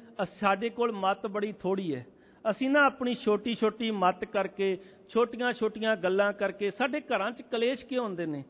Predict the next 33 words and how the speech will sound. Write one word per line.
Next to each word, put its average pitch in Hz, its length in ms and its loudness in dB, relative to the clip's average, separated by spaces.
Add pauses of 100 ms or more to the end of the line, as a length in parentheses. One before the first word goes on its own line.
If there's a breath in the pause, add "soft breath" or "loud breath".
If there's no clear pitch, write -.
(360 loud breath)
ਸਾਡੀਆਂ 214 320 2
ਇਹ 262 160 -2 (120)
ਘਟਨਾਵਾਂ 226 420 0
ਕਿਉਂ 269 220 -2
ਵਾਪਰਦੀਆਂ 202 520 0
ਨੇ? 185 120 -4 (340 loud breath)
ਸਾਡੀ 214 340 0 (120)
ਅਲਪ 247 200 0
ਮੱਤ 196 340 2
ਕਰਕੇ 180 360 -2
ਵਾਪਰਦੀਆਂ 143 560 -2
ਨੇ। 123 200 -10
ਜਦੋਂ 214 260 2 (140)
ਅਸੀਂ 247 360 0
ਵੱਡੀ 196 560 -2
ਸੋਚ 240 320 6
ਸੋਚੀਏ, 208 600 0 (360 loud breath)
ਵੱਡੇ 196 380 4
ਸਿਸਟਮ 262 400 -2
ਵਿੱਚ 254 180 2
ਰਹਿਣਾ 226 280 0
ਸਿੱਖੀਏ, 202 460 0 (100)
ਉਸ 254 260 4 (140)
ਅਕਾਲ 220 380 6
ਪੁਰਖ 240 340 -4
ਦੇ 247 140 6
ਹੁਕਮ 202 320 4
ਵਿੱਚ 240 180 2
ਜ਼ਿੰਦਗੀ, 214 520 0 (480 loud breath)
ਯਾਦ 180 340 4
ਰੱਖਿਓ, 240 380 4 (480 loud breath)
ਸਾਰਾ 220 340 2
ਸੰਸਾਰ 214 720 2